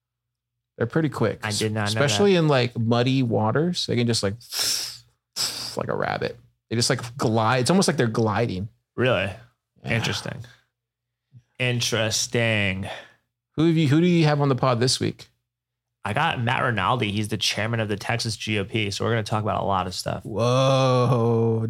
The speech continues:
Speaker 1: dude.
Speaker 2: He's, like, a
Speaker 1: Look
Speaker 2: fan
Speaker 1: at
Speaker 2: of my
Speaker 1: you.
Speaker 2: stuff, which is pretty cool. Well, we'll see. I'm, I'm excited to, to talk to him. It's gonna be fun.
Speaker 1: You are blowing up,
Speaker 2: And then
Speaker 1: man.
Speaker 2: I got, I got, uh, there's a city council meeting in Lake Travis and also in Round Rock. So I got,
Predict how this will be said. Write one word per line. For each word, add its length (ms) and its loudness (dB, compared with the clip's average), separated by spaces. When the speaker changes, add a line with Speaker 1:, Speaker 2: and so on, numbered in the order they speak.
Speaker 1:
dude. 440 4
Speaker 2:
He's, 120 2
like, 100 2
a 40 4
Speaker 1:
Look 140 4
Speaker 2:
fan 100 2
Speaker 1:
at 40 2
Speaker 2:
of 60 -2
my 80 2
Speaker 1:
you. 120 4
Speaker 2:
stuff, 200 4
which 140 2
is 80 -4
pretty 240 -6
cool. 340 -4
Well, 340 2
we'll 120 2
see. 200 2
I'm, 120 2
I'm 160 0
excited 340 0
to, 100 -12
to 140 -10
talk 200 -2
to 60 -8
him. 60 -4
It's 140 -6
gonna 100 -8
be 40 -6
fun. 260 -2
Speaker 1:
You 60 4
are 120 2
blowing 380 -2
up, 180 -6
Speaker 2:
And 80 -2
then 80 2
Speaker 1:
man. 20 2
Speaker 2:
I 100 0
got, 220 2
I 80 -2
got, 200 2
uh, 220 2
there's 160 0
a 40 -2
city 160 0
council 300 -2
meeting 180 0
in 100 0
Lake 180 -2
Travis 380 -2
and 140 -6
also 240 -2
in 100 -4
Round 280 0
Rock. 180 0
So 140 -2
I 80 -2
got, 280 -2